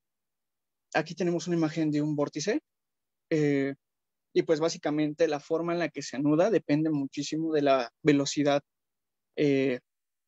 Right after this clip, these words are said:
que, con la que gira, ¿no? O sea, esto depende mucho y va a depender de la forma en la que se va a anudar. Y entonces llega Peter Tate y le dice, "Oye, está muy chido lo que estás haciendo,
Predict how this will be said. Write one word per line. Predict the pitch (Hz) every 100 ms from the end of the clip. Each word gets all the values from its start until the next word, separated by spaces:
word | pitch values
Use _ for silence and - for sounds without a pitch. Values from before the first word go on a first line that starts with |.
| _
que, | - 151 147 143 -
con | 147
la | 143
que | 147
gira, | - 139 135
¿no? | 175
O | - _ _ _ _ -
sea, | 156 135 131 127 _ _ _ _ _ _ _ _ _ _ _ -
esto | 170 156 175
depende | 151 - 151
mucho | 160 185 - 196 202
y | 160 143 147 151
va | 147
a |
depender | 147 - 143 143 143 147 -
de | 147
la | 143
forma | - 147 147
en |
la | 147
que | -
se | - 131
va |
a | 143
anudar. | 143 165 165 - _ _ _ _ _ _ _ _ _ _ _ _ _
Y | 202
entonces | 208 233 247 233 165
llega | 180 202 160
Peter | - 160 156 143 143 _ _ _
Tate | 156 190 - - _ _ _
y | 175
le | 156
dice, | 151 156 170
"Oye, | 175 185 180 -
está | -
muy | 214 247
chido | - 240 277 247
lo | 220 180
que |
estás | 147 156 170
haciendo, | 156 156 147